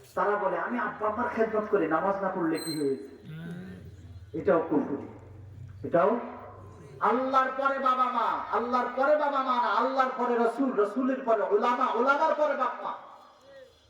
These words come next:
উনি জন্ম দিয়েছেন, ইনারা ইসলাম শিক্ষা দিয়েছেন। ধর্ম আগে, জন্ম পরে, মোকামে। আসার সূত্রে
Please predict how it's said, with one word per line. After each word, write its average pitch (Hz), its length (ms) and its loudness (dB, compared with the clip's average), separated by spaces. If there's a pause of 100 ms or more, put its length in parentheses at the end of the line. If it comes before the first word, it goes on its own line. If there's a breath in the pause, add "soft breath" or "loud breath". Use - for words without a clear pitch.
(480)
উনি 277 180 6
জন্ম 311 400 4
দিয়েছেন, 311 360 0
ইনারা 302 300 4
ইসলাম 339 380 2 (120)
শিক্ষা - 260 -4
দিয়েছেন। 208 440 0 (520)
ধর্ম 330 360 4
আগে, 294 500 2
জন্ম 190 400 0
পরে, 127 320 -2 (360)
মোকামে। 214 480 -2 (1500)
আসার 208 320 6
সূত্রে 339 420 0